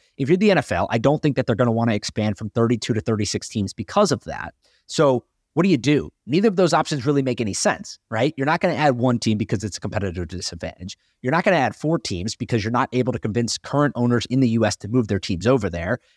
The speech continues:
and you're not able to add expansion teams because of the quality of the play. So what do you do? What do you do? My guess is that it's gonna look a lot more like the European soccer model. So anyone that follows European soccer at the highest level knows how this works during the summer.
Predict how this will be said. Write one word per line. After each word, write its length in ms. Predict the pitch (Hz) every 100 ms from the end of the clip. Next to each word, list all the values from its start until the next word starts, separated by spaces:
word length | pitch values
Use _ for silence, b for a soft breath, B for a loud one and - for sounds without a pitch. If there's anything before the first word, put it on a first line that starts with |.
| _
and 100 | 139
you're 100 | 139
not 180 | 139 139
able 200 | 123 123
to 120 | 120 -
add 160 | 117
expansion 460 | 98 - 165 185 101
teams 220 | - 104
because 300 | - - 98
of 60 | 95
the 60 |
quality 380 | - 110 95 90
of 60 | 85
the 80 |
play. 440 | - 156 98 - - _ _ _ -
So 100 | 185
what 100 | 220
do 60 |
you 60 | 240
do? 260 | 202 233 - _
What 80 | 190
do 60 |
you 80 | 247
do? 160 | 254 - _ _ _ _ _
My 120 | 214
guess 300 | 214 208 135
is 300 | - 110 120
that 280 | 101 113 101 135
it's 120 | -
gonna 160 | 220
look 160 | 233 214
a 60 | 135
lot 220 | 131 131
more 160 | 131
like 160 | 120 110
the 100 | 98
European 460 | 98 98 - 92 90
soccer 340 | - 85 82
model. 340 | 80 - - _ _
So 180 | - 143
anyone 380 | 156 170 170 156
that 120 | 123
follows 520 | - 123 120 113 98
European 380 | 113 110 117 104
soccer 300 | 113 107 104
at 80 | 95
the 40 |
highest 300 | 101 107 95
level 240 | 113 113
knows 320 | 113 117 143 -
how 100 | 117
this 200 | 107 101
works 360 | 104 101 -
during 260 | - 92 85
the 60 |
summer. 360 | 80 - - _